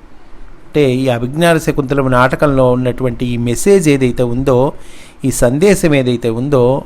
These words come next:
అది ఆధునిక పరిస్థితులకు కూడా చక్కగా అన్వయం అవుతుంది అని అంటున్నారండి పున్నయ్య శాస్త్రి గారు. శాకుంతల నాటక పరమావధినే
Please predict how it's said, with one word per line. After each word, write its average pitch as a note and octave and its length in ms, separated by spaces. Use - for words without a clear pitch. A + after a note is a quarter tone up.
అది B2 240
ఆధునిక E3+ 580
పరిస్థితులకు C3+ 640
కూడా C3+ 180
చక్కగా E3+ 540
అన్వయం D3+ 440
అవుతుంది B2+ 640
అని C3 120
అంటున్నారండి B2 560
పున్నయ్య B2 300
శాస్త్రి A#2 340
గారు. G#2 200
శాకుంతల F#3 600
నాటక D#3+ 440
పరమావధినే D3+ 1000